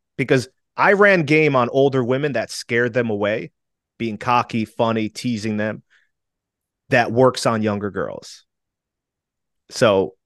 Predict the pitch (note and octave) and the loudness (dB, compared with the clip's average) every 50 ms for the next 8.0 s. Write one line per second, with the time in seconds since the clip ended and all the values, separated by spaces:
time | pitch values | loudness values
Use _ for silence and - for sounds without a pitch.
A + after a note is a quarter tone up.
0 | _ _ _ _ _ - C3 D3+ F3+ G3 F#3 F#3+ F3 D#3 D3 D#3 D3+ B2+ - D#3 | _ _ _ _ _ 2 4 6 6 6 6 6 6 6 4 4 2 4 2 2
1 | D3 A#2 D#2+ A#1 - - - - - - _ _ _ _ _ _ - G2 - - | 2 2 0 -4 -10 -14 -20 -20 -20 -20 _ _ _ _ _ _ -10 -8 -4 -2
2 | A#2 A2 A2 G#2+ - _ _ - A#2 C3 D3 F3 E3+ - E3 D#3 D3 C#3 C3+ - | 0 0 0 0 -4 _ _ -2 0 2 2 2 2 4 4 4 4 2 2 2
3 | C#3+ C#3+ A#2+ A#2 B2 B2+ A#2+ A#2 - - - - A#2+ A2 G#2 - - - A2+ - | 0 0 2 2 2 2 0 0 -2 -8 -10 -8 -6 -6 -8 -8 -4 -2 -2 -2
4 | - - A2+ G#2+ G#2 G2+ G2+ F#2+ G2+ G#2+ F#2+ E2 E2 - _ _ _ _ - A#2+ | 0 0 2 2 2 0 -2 -2 -2 -2 -2 -4 -8 -12 _ _ _ _ 0 0
5 | A2+ G#2+ G#2 A2+ C3+ D#3+ F3 E3 - - D#3+ D#3 D3+ C#3+ C3+ B2 A2 - - C3 | 2 2 4 4 4 4 4 0 -2 0 2 2 4 4 2 0 -2 -2 0 0
6 | A#2+ A#2 A#2 A2+ G#2 F#2+ - - - A#2+ G#2+ F2 C2 - - - - - _ _ | 2 4 2 2 0 -2 -6 -4 -4 -4 -4 -4 -6 -12 -18 -20 -20 -20 _ _
7 | A2+ A2 G#2+ G2+ G2 G#2 G#2 G2 F#2 - - - G2 G#2 F#2+ F#2+ G2 F2 - - | -6 -4 -2 -2 -2 -2 -2 -2 -4 -6 -8 -6 -4 -4 -4 -2 -4 -4 -6 -8